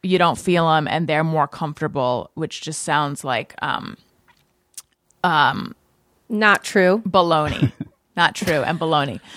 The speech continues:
Speaker 1: So I got a lot of calls and voicemails, which I played. I couldn't wait. So I played them on the episode with Daniel that came out the following Monday. Um, so I, I feel like almost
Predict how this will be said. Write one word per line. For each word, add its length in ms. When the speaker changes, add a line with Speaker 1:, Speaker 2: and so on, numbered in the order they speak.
Speaker 1:
So 540
I 160
got 240
a 40
lot 140
of 80
calls 600
and 180
voicemails, 720
which 140
I 80
played. 500
I 140
couldn't 360
wait. 400
So 160
I 80
played 400
them 140
on 120
the 100
episode 480
with 180
Daniel 840
that 140
came 280
out 340
the 60
following 460
Monday. 580
Um, 540
so 460
I, 340
I 60
feel 260
like 200
almost 680